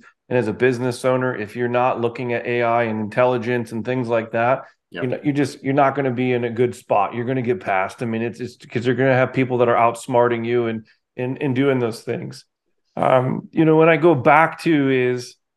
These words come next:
Speaker 1: think about it when you're growing that business, though. I mean, do you like, are you the person, if you're an M S P that's watching right now,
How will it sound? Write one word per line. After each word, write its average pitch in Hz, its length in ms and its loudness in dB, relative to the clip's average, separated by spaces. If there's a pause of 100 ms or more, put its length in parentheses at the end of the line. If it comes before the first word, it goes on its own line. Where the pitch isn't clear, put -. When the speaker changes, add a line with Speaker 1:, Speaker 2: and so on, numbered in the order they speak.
(420)
Speaker 1:
think 165 180 2
about 160 260 6
it 160 60 4
when 139 160 0
you're 135 100 0
growing 135 360 2
that 120 240 -2
business, 117 500 -2
though. 123 500 -6
I 127 60 -4
mean, 127 180 2
do 113 80 0
you 139 160 4
like, 147 300 4
are 117 160 0
you 127 160 2
the 175 80 2
person, 156 480 -2
if 120 100 -6
you're 156 120 -2
an 160 60 -2
M 156 140 -2
S 147 140 -4
P 151 160 -4
that's 143 160 -2
watching 127 360 0
right 131 220 -2
now, 110 360 -2